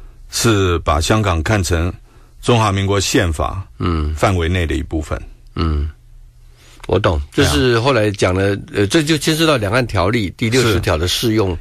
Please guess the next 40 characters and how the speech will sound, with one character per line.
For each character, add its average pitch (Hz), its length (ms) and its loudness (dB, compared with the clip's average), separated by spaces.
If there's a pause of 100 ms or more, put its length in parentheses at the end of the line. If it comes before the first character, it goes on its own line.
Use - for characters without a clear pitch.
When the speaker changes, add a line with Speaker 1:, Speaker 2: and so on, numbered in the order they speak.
Speaker 1:
因 170 180 2
为， 160 140 0
Speaker 2:
还 107 120 2
有 - 20 -2
没 175 120 2
有 196 60 0
继 208 60 2
续 - 20 4
的 202 40 4
问 175 80 4
题。 139 80 2
Speaker 1:
因 117 100 4
为 110 60 0
我， 104 160 2
我 - 20 2
们 120 320 2
既 175 220 -2
有 104 180 2
两 95 220 0
岸 117 200 2
条 85 220 0
例， 98 140 0
也 90 120 0
有 87 140 0 (140)
港 82 160 0
澳 87 180 0
条 73 220 -2
例， 76 220 -4
Speaker 2:
嗯。 87 420 0 (100)
Speaker 1:
就 156 140 2
说 160 280 0
明 107 240 -4
了， 69 200 -4
Speaker 2:
嗯。 101 200 0
Speaker 1:
在 147 140 2
中 180 220 0
华 131 160 0
民 113 180 -2
国 104 160 0
的 101 240 0